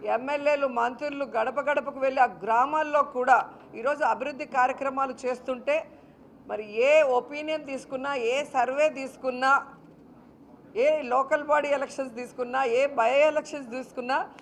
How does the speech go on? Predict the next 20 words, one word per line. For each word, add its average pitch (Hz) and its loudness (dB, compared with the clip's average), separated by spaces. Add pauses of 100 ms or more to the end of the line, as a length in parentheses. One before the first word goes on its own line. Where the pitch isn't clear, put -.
(180)
ఒకటే 226 -2
ఒకటి, 240 -2 (400)
జగన్మోహన్ 226 -4
రెడ్డి 214 -6
గారు, 226 -2 (580)
ఆయనకు 226 -2
మేము 226 -8
సపోర్టివ్గా 196 -6
ఉంటాం. 160 -10 (420)
అందుకే 254 -2
క్లియర్గా 294 0
నేను 302 -2
చెప్పగలను, 285 -2 (180)
ట్వంటీ 262 -2
ట్వంటీ 285 -8
ఫోర్ 320 4
జగనన్న 262 -4 (300)
once 254 -4
more 285 0
అని 277 -6